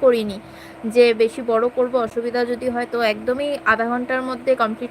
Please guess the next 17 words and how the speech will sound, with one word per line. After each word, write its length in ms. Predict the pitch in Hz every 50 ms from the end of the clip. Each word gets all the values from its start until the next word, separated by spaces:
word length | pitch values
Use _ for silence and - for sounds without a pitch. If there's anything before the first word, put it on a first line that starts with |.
| -
করেছিলাম 460 | 247 226 220 220 - - 226 233 240 233
লাইভটা, 320 | 220 208 214 - - 240
খুবই 280 | 240 - 254 226 269 247 -
সুন্দর 220 | 262 247 233 226 220 -
ছিল, 180 | - 226 233
পুরো 260 | 226 - 233 233 247 240 240
পরিবার 360 | 226 214 220 220 240 240 240
নিয়ে 260 | 233 226 226 240 247 240
ছিল 240 | - 254 233 226 226
লাইভটা। 420 | 214 196 196 - - - 214 220 - - - - - - - -
আমি 160 | 214 233 262
তার 200 | 262 285 277 277
জন্য 320 | 262 302 311 320 339 349 359 - - - - - - - - - - - - - - -
ওই 120 | 247 247
সুন্দর 280 | 247 254 240 220 233 262
সুন্দর 300 | 254 294 277 285 302 302
মুহূর্তগুলোর 680 | 277 254 247 240 240 - - 269 254 269 254 277 277